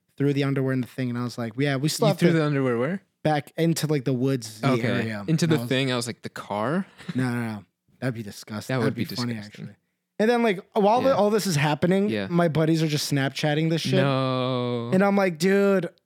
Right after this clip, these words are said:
Speaker 1: I get it. This is
Speaker 2: No.
Speaker 1: funny."
Speaker 2: Yeah.
Speaker 1: But
Speaker 2: This
Speaker 1: I
Speaker 2: is
Speaker 1: don't
Speaker 2: my moment of weakness.
Speaker 1: Yeah. <laughs>
Speaker 2: <laughs>
Speaker 1: It's like, that's who know you, your real friends are.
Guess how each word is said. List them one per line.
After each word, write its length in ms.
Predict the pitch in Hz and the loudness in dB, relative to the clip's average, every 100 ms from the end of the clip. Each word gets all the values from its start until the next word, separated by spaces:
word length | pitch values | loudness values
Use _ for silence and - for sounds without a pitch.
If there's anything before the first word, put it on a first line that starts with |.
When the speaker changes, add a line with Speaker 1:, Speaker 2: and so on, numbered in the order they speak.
| - | -4
Speaker 1:
I 80 | |
get 260 | 170 160 175 | 0 2 4
it. 160 | 196 156 | 2 2
This 140 | 170 | 2
is 120 | 143 | 2
Speaker 2:
No. 160 | 139 139 | 0 0
Speaker 1:
funny." 460 | 151 151 175 185 185 | 0 2 2 0 -2
Speaker 2:
Yeah. 320 | 131 123 131 - _ _ _ _ _ - | -4 -6 -8 -12 _ _ _ _ _ -2
Speaker 1:
But 560 | 151 147 143 139 135 _ _ _ - | 0 2 2 0 -4 _ _ _ -2
Speaker 2:
This 100 | 151 | 2
Speaker 1:
I 120 | 185 | 4
Speaker 2:
is 80 | 190 | 4
Speaker 1:
don't 80 | |
Speaker 2:
my 180 | 247 214 | 2 2
moment 400 | 170 147 143 156 | 2 2 2 0
of 140 | 127 110 | 0 -2
weakness. 380 | 117 113 - | -2 0 4
Speaker 1:
Yeah. 280 | 190 190 165 | 4 6 4
<laughs> 200 | 143 220 190 | 2 2 2
Speaker 2:
<laughs> 0 | |
Speaker 1:
It's 200 | 190 160 | 0 2
like, 120 | 151 | 2
that's 140 | 156 143 | 2 2
who 100 | 175 | 2
know 100 | 160 | 4
you, 180 | 151 151 | 2 2
your 220 | 147 143 | 0 0
real 200 | 135 143 | 0 0
friends 340 | - 139 135 | 0 -2 -2
are. 180 | 120 110 | -4 -6